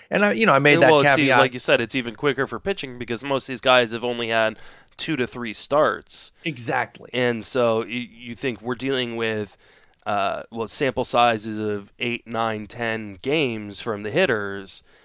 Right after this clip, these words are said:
Speaker 2: uh, and they can turn on one really bad night, two or three size, you know, size sample size for starts.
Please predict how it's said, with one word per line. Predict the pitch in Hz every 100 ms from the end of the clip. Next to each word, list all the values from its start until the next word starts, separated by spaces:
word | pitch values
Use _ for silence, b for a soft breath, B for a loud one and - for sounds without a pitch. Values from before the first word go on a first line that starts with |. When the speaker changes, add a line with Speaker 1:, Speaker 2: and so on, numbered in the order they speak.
| b b
Speaker 2:
uh, | 110 104 101
and | 117 110 113 110
they | 117
can | 110 113
turn | - 123 110 110
on | 104 101 104
one | 101 120 117 113 117 117 107 -
really | 117 113 110
bad | 104 123 123
night, | 104 135 107 101 - b b b -
two | - 151
or | 123
three | - 113 123 143 127 120 123
size, | - 123 113 107 104 107
you | - 110
know, | 104
size | 101 113 107 101
sample | - 107 - 104
size | 113 104 95
for | 95
starts. | - 123 120 104 -